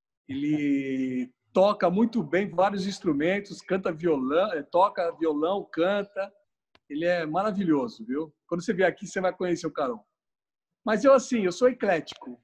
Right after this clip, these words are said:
Fadial. Eu gosto desde o samba, o forró, o rock. Pra mim, assim, eu sou super eclético. Tem um dia, assim, uma sexta-feira, domingo, eu gosto de escutar samba, mas a, a, a minha,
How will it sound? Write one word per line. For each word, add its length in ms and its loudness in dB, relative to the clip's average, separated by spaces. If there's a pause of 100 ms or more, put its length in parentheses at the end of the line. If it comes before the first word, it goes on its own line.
Fadial. 500 -6 (340)
Eu 140 -2
gosto 420 2
desde 320 0
o 40 -6
samba, 880 0
o 80 -2
forró, 960 0 (380)
o 180 -10
rock. 840 2 (760)
Pra 160 -4
mim, 140 -4
assim, 180 -6
eu 40 -4
sou 100 -10
super 220 -4
eclético. 480 -2 (500)
Tem 100 0
um 80 6
dia, 240 6
assim, 140 -2
uma 60 2
sexta-feira, 560 0
domingo, 280 -2
eu 40 -6
gosto 200 2
de 60 -18
escutar 240 -4
samba, 600 0 (360)
mas 300 -2
a, 80 2
a, 580 -2 (140)
a 40 -10
minha, 520 -6